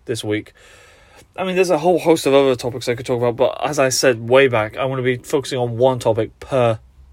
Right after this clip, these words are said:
podcast. So, yeah, that's my topic for this week on the twentieth of July, twenty twenty. So, tell me if you,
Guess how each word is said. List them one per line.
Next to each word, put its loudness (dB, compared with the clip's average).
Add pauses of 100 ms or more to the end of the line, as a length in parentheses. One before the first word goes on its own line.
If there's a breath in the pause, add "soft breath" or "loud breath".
podcast. -4
So, -2
yeah, -6 (380)
that's 2
my -2
topic -2
for -8
this -2
week -4 (460 loud breath)
on -8
the -6
twentieth 0
of -6
July, 4 (100)
twenty -12
twenty. -4 (380 soft breath)
So, 4
tell -2
me -4
if -6
you, -8